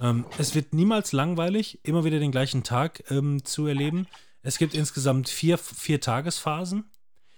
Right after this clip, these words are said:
Du kannst dich an j-, jedem der Tagesphase in einem der, ich glaube, vier Orte, ne, der Insel aufhalten. Du gehst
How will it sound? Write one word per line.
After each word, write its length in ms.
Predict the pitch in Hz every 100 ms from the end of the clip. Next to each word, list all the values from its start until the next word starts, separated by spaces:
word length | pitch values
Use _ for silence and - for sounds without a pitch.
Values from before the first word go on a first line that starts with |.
| - -
Du 100 | 123
kannst 380 | 151 165 -
dich 260 | 147 135 -
an 280 | 131 123 - -
j-, 280 | 127 127 -
jedem 480 | 139 113 156 175 185
der 120 | 143
Tagesphase 760 | - 135 160 - 139 143 139 127
in 180 | - 143
einem 520 | - 127 151 180 175 127
der, 420 | 117 127 127 127 -
ich 80 | -
glaube, 260 | 120 113
vier 440 | - - 135 151 156 -
Orte, 480 | 120 143 - 190 - - - - 117
ne, 220 | 120 123
der 160 | 120 117
Insel 260 | 139 127
aufhalten. 560 | 107 151 175 170 220 226 - - - - - - - - - 123
Du 120 | 135
gehst 340 | 160 202 -